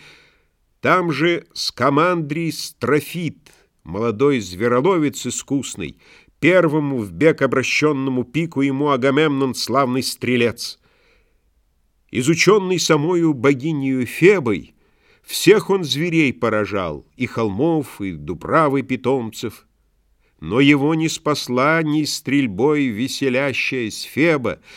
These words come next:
ни искусство, каким он, стрелец дальнометкий, гордился.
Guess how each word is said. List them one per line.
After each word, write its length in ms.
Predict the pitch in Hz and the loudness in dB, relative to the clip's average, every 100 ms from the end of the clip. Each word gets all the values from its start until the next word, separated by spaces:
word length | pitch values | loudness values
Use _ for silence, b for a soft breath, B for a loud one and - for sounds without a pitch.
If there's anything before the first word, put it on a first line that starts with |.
| B B | B B
ни 200 | 95 160 | 2 4
искусство, 600 | - - 202 - 170 180 | 2 2 0 0 0 0
каким 420 | 175 170 180 175 | 2 0 0 -2
он, 300 | 170 165 143 b b | 0 0 -2 b b
стрелец 760 | - - - 151 151 170 - - | -14 -6 2 6 6 4 -2 -6
дальнометкий, 760 | 90 147 143 143 135 135 131 | 0 2 2 2 2 0 -4
гордился. 760 | 113 110 90 85 98 - - | -2 -2 -2 -4 -4 -6 -12